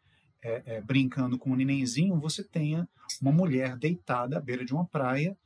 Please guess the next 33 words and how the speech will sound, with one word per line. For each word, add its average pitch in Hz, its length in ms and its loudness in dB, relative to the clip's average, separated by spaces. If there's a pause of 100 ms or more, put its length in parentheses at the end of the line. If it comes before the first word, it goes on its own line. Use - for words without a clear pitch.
(280)
seminua, 147 840 0
com 123 160 -6
biquíni, 156 680 -2
tomando 107 340 -10
sol, 147 480 -2 (420)
e 143 60 0
você 165 240 2
tenha 160 340 0
o 156 80 -4
mesmo 151 460 0
frame, 139 640 2 (280)
do 131 140 0
mesmo 202 400 4
rosto, 151 500 -2
do 113 100 -8
mesmo 226 380 2
velho, 143 420 0 (300)
sorrindo 151 600 2
da 147 100 0
mesma 156 260 2
forma 135 300 -2
como 139 140 -4
ele 131 60 -4
tava 131 180 -4
sorrindo 123 360 -8
na, 131 120 -4
no, 123 400 -10
na 117 120 -6
outra 120 220 -6
edição. - 340 -8 (360)
E 202 80 2
você 262 260 0
tem 233 260 -4